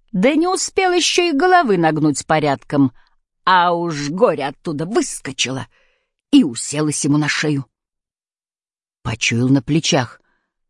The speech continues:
наш богатый тягость великую, оглянулся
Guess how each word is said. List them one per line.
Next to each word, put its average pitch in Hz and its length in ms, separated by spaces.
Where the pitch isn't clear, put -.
наш 139 280
богатый 135 640
тягость 131 640
великую, 147 680
оглянулся 160 840